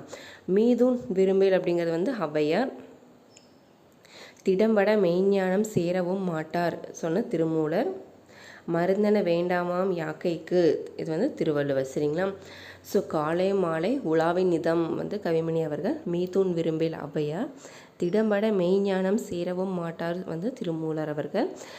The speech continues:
"மருந்தன வேண்டாமாம் யாக்கைக்கு" அப்படிங்கிறது வந்து திருக்குறள்,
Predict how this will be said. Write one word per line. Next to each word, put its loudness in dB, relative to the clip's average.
"மருந்தன 2
வேண்டாமாம் 0
யாக்கைக்கு" -2
அப்படிங்கிறது -4
வந்து 2
திருக்குறள், -2